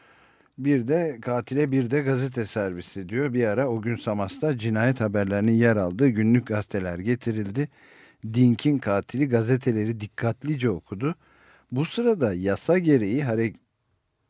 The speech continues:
e, baronun atadığı avukat da kendisini izledi diyor. Böyle hakikaten bu da tamam doğrudan doğruya Kafka'nın ya da Orwell'in eserlerinden çıkma bir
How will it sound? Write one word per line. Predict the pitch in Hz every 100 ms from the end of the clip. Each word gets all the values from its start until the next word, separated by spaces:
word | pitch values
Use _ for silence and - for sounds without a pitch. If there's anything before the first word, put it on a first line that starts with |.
| _ _ _ 113
e, | 113 110
baronun | 143 156 127 101
atadığı | 107 - 107 117 101
avukat | 117 113 131 120
da | 165
kendisini | 160 127 117 107 - 143
izledi | 117 101 101 104 98 87
diyor. | 87 123 135 _ _ _ _ _ _ _ _ -
Böyle | 117 113
hakikaten | 113 147 - 123 139 156 135
bu | 139
da | 127 95 - - -
tamam | 117 117 107 107
doğrudan | 123 120 135 123
doğruya | 107 90 87 85 71 - - - - -
Kafka'nın | 123 107 - 107 120 139 107
ya | 104 87
da | 113 - _ _ _ _ _
Orwell'in | 107 117 98 92 123 120 -
eserlerinden | 104 - 92 87 92 90 101 113
çıkma | 104 - 92 110 123 107
bir | 120 131 -